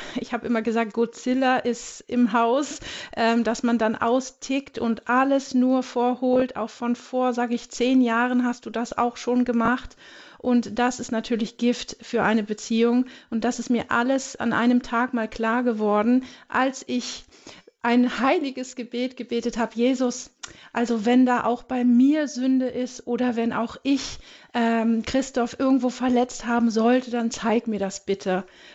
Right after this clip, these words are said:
Und, äh, ich muss heute schmunzeln, weil ich wirklich innerlich doch noch geglaubt habe, ich bin die gute, liebe Andrea.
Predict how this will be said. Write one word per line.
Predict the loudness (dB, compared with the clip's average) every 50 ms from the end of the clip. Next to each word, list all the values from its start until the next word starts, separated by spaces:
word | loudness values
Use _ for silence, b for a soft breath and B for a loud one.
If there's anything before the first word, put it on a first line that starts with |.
| B B
Und, | 0 2 2 2 0 0
äh, | 2 2 4 2 2
ich | 0 0
muss | -2 -2 -2 0
heute | 0 0 2 2 0
schmunzeln, | -2 -2 0 2 2 4 4 2 0 0 -2 -2 0
weil | -2 -2 -4
ich | -4 -6 -6
wirklich | -8 -4 -4 -4 -4 -2
innerlich | 0 2 2 2 2 0 0 -2 -2
doch | -2 -4 0
noch | 0 0 0 0
geglaubt | -4 -8 -4 -2 0 0 0 0 -2 -4
habe, | -4 -4 -6 -6 B B B B B B B
ich | -16 -14 -6
bin | 0 2 2 2
die | 2 0 0
gute, | 2 2 2 2 2 0 0
liebe | 2 2 2 2 2 2 2
Andrea. | 2 0 0 0 2 2 4 4 4 2 2 0 -2